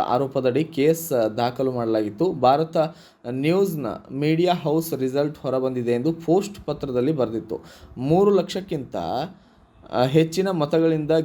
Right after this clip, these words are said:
ಗೆಲ್ಲುವ ಅಭ್ಯರ್ಥಿ ಪ್ರಿಯಾಂಕಾ ಜಾರಕಿಹೊಳಿ,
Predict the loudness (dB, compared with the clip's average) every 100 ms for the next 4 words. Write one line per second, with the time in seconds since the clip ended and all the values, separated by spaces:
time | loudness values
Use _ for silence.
0 | 0 0 2 2 2 0 -2 -4 -2 -2
1 | -2 0 0 0 -2 0 0 0 -2 -2
2 | -2 -4